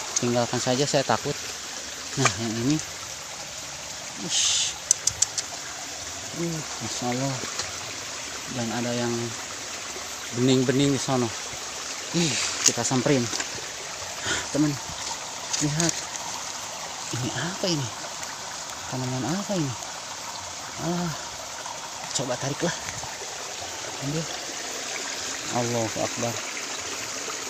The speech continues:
Ini herang pisan, euy. Lihat, teman. Bening sekali ini daunnya.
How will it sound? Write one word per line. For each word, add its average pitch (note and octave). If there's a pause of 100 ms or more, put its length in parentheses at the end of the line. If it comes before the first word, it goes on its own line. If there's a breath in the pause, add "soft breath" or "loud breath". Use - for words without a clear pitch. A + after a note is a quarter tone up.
(120)
Ini D#3+
herang E3
pisan, C4+
euy. C#4 (1400)
Lihat, A#3
teman. A#3 (1080)
Bening E3+
sekali F3+
ini A3
daunnya. G#3